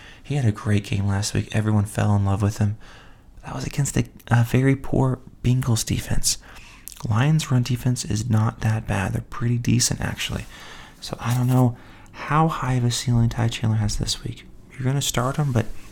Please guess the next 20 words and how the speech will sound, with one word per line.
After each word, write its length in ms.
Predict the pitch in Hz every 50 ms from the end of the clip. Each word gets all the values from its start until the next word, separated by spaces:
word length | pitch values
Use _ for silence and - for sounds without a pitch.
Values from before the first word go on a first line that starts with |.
| - - -
maybe 260 | 202 208 214 220 220 -
just 440 | - - - 143 151 - - -
a 40 | 143
little 120 | 139 135 139
bit 140 | - -
lowered 220 | 123 120 117 117 -
expectations. 840 | - 113 - - - 110 - - 117 107 - - - - - - - - - - - - - - - - - - - - - - - - - - - -
Then 140 | - - - - -
next 320 | - 147 - - - - -
up, 200 | - - - -
we 80 | 123 120
have 120 | 117 113
the 80 | - -
Commanders 640 | - - 107 107 120 135 147 151 156 151 147 - -
and 180 | - 113 113 113
the 60 | 113 113 - -
Jets. 500 | - - - - - - - - - - - - - - - - - - - - - -
For 140 | - - 101
the 120 | 101 101 117
Commanders, 960 | - - 104 101 101 131 151 160 160 160 160 160 160 160 160 160 160 -